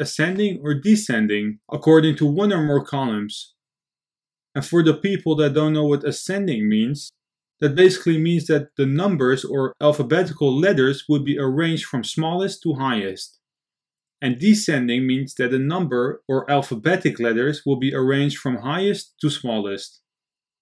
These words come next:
What we did in the previous episode was, well, we basically deleted all our rows. So what I want to do right now is to add some values inside of it. So if we click on our users table,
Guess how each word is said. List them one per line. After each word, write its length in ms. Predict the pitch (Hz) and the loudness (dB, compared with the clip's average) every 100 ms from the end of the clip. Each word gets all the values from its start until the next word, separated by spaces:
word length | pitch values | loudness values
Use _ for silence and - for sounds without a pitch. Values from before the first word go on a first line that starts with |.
| _ _ _ _ _ _ | _ _ _ _ _ _
What 160 | 151 156 | 6 8
we 100 | 165 | 8
did 200 | 175 180 | 8 8
in 100 | 170 | 6
the 100 | 147 | 2
previous 640 | - 214 233 175 123 - | 0 2 4 4 0 -2
episode 560 | 123 - - 123 131 123 | -6 -8 -6 -2 0 0
was, 400 | 135 127 - _ _ _ - | 0 -2 -8 _ _ _ -2
well, 440 | 151 165 170 170 | 2 2 0 -2
we 140 | 156 156 | -4 2
basically 460 | 180 180 - 175 | 4 4 2 -2
deleted 540 | 147 143 165 156 147 - | 0 2 2 2 0 -4
all 300 | - 170 156 | -6 -2 0
our 120 | 139 | 0
rows. 600 | 127 170 131 107 - - _ _ _ _ _ _ _ | 0 2 2 0 -6 -18 _ _ _ _ _ _ _
So 180 | - 143 | -4 4
what 160 | 151 160 | 6 6
I 60 | |
want 260 | 156 165 160 | 4 2 -2
to 80 | 147 | 2
do 200 | 151 147 | 4 4
right 240 | 151 139 | 2 2
now 380 | 160 180 135 131 | 0 0 -2 -2
is 160 | 147 135 | -6 -2
to 180 | 143 143 | -2 0
add 180 | 156 147 | 0 0
some 220 | 143 127 | 0 0
values 440 | 175 175 120 107 | 0 2 2 0
inside 380 | 117 104 113 107 | -4 -6 -4 -2
of 140 | 107 | 0
it. 220 | 110 110 - _ _ _ _ _ _ _ _ | 0 -2 -6 _ _ _ _ _ _ _ _
So 180 | - 131 | -4 -2
if 80 | - | -2
we 80 | |
click 300 | 131 - 139 | -2 0 2
on 120 | 143 135 | 4 2
our 200 | 127 120 | 2 -2
users 460 | 120 131 143 147 | -2 0 0 -2
table, 600 | - 175 170 180 208 214 | 0 0 2 2 2 0